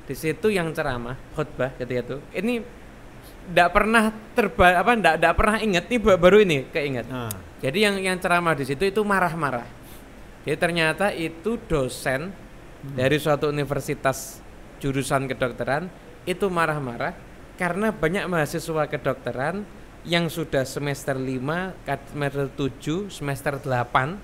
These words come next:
Speaker 2: Hmm.
Speaker 1: udah hampir lulus ini. Gara-gara aktif belajar agama, ninggalkan kedokterannya, cuma mau ibadah di masjid.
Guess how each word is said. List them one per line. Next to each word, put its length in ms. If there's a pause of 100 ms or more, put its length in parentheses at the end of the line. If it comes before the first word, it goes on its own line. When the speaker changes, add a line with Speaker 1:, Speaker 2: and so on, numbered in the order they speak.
Speaker 2:
Hmm. 300 (220)
Speaker 1:
udah 420
hampir 240
lulus 320
ini. 240 (560)
Gara-gara 560
aktif 240
belajar 320
agama, 480
ninggalkan 560
kedokterannya, 600
cuma 260
mau 100
ibadah 240
di 100
masjid. 300